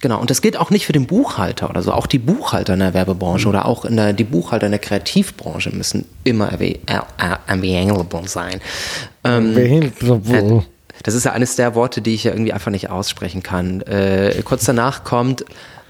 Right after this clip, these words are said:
Speaker 1: uncomfortable. Un-
Speaker 3: Uncomfortable?
Speaker 1: Uncomfortable.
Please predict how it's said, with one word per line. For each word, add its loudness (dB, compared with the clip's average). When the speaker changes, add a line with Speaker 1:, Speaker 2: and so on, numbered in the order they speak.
Speaker 1:
uncomfortable. 0
Un- 0
Speaker 3:
Uncomfortable? 2
Speaker 1:
Uncomfortable. -2